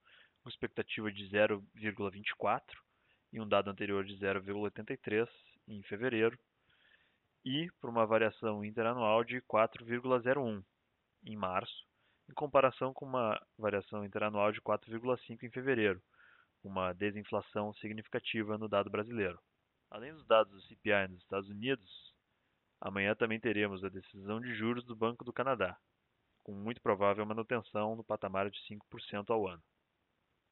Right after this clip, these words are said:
Hoje a negociação dos mercados foi pautada por uma expectativa de mais desinflação, tanto no Brasil quanto nos Estados Unidos, com a curva de juros D I cedendo ao longo de toda a curva.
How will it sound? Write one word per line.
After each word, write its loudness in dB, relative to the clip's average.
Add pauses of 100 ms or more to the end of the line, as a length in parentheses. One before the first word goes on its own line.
(960)
Hoje 2
a 0
negociação -4
dos -14
mercados -2
foi 0
pautada 2
por -14
uma -12
expectativa -4
de -6
mais 2
desinflação, -2
tanto -6
no -12
Brasil 0
quanto -6
nos -12
Estados -4
Unidos, -4 (920)
com -2
a -2
curva -2 (240)
de -10
juros -6
D 0
I -2 (100)
cedendo -2
ao -6
longo -8 (200)
de -12
toda -2
a -4
curva. -2